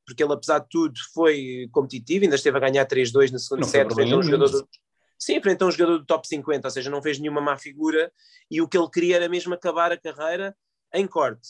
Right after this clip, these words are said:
Speaker 1: E vamos ver se é mesmo o fim da carreira, porque já vi muita coisa e, sinceramente, eu acho que a probabilidade é pouca, mas ele não fez, ele diz que este capítulo está encerrado,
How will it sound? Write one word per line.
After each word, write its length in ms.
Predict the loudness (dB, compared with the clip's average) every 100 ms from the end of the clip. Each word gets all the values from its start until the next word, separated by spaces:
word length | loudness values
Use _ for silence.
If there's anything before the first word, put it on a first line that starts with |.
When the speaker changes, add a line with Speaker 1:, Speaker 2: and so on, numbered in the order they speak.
| -6
Speaker 1:
E 80 | -2
vamos 240 | 0 0
ver 220 | 0 0 0
se 240 | -2 2
é 60 | 2
mesmo 200 | 0 -4
o 40 |
fim 120 | -2
da 80 | -2
carreira, 420 | -2 -2 0 0
porque 460 | -6 -14 -10 -8 -10 -14 -10 0
já 100 | 2
vi 160 | 4
muita 240 | 4 2 0
coisa 480 | 4 4 4 -2 -4 _ _ -8
e, 60 |
sinceramente, 680 | -4 0 4 4 4 2 2
eu 140 | 4 4
acho 240 | 4 0
que 80 | -4
a 60 |
probabilidade 560 | -2 -2 -2 0 0 0
é 60 | -2
pouca, 440 | 2 0 0 -6
mas 420 | -4 0 0 -2
ele 280 | -2 -2 -2
não 180 | -4 -4
fez, 260 | -8 -10 -8
ele 140 | -8
diz 240 | -6 -10 -2
que 100 | -2
este 160 | 0
capítulo 480 | -2 -2 -4 -6 -6
está 220 | 0 2
encerrado, 680 | 2 -2 -2 2 2 2 -4